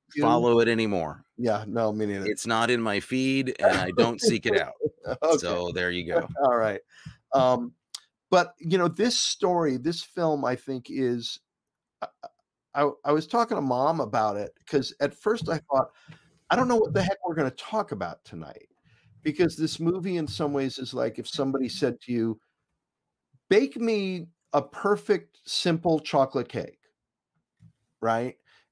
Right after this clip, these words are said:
Speaker 1: And then somebody baked you a perfect, simple chocolate cake and you tasted it and you go, "Okay, yeah, it's a perfect chocolate cake. I don't know what else to say about it. You
Speaker 2: Mm-hmm.
Speaker 1: baked exactly what I wanted."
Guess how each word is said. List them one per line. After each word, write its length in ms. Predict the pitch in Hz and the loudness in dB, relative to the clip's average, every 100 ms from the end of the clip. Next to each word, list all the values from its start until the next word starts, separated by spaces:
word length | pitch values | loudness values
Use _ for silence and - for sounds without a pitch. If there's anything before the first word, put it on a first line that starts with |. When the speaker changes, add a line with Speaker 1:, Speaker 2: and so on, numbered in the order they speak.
| - | -2
Speaker 1:
And 140 | 139 143 | 2 4
then 200 | 143 143 | 2 0
somebody 420 | - 165 165 165 | 0 2 4 4
baked 360 | 139 143 139 | 6 4 4
you 120 | 147 135 | 2 2
a 40 | |
perfect, 520 | 131 147 135 147 139 | 2 0 0 0 -4
simple 380 | - 143 113 120 | -4 -6 -4 -6
chocolate 460 | - 117 110 107 104 | -2 0 0 -4 -8
cake 400 | 110 90 90 - | -4 -4 -6 -8
and 120 | 104 | -8
you 100 | 101 | -6
tasted 440 | 151 143 139 123 104 | 2 2 2 0 0
it 160 | 101 | -2
and 80 | 117 | -6
you 80 | 117 | -4
go, 260 | 113 107 - _ _ _ _ _ - | 0 0 -2 _ _ _ _ _ -2
"Okay, 300 | 147 202 202 | 0 2 2
yeah, 340 | 135 170 208 92 | 4 2 2 -2
it's 220 | - - | -4 -2
a 60 | |
perfect 640 | 135 - 135 - 147 - - - | -2 0 0 2 0 0 -20 -6
chocolate 420 | 147 131 135 143 | 0 0 0 -4
cake. 260 | 196 208 - | -2 -4 0
I 100 | 127 | 0
don't 120 | 135 | 2
know 80 | 131 | 4
what 120 | 135 | 4
else 160 | 131 127 - | 4 -2 -8
to 80 | 117 - | -10 -4
say 100 | 156 | -2
about 280 | 113 90 80 | 0 -2 -10
it. 80 | - | -12
You 180 | 113 120 | -6 -4
Speaker 2:
Mm-hmm. 80 | 107 | 0
Speaker 1:
baked 220 | - 98 - _ _ _ - | 0 0 -6 _ _ _ -8
exactly 560 | 123 143 147 170 175 | 0 4 4 4 6
what 140 | 156 139 | 6 6
I 100 | 120 | 2
wanted." 500 | 104 95 95 110 | 0 -6 -8 -12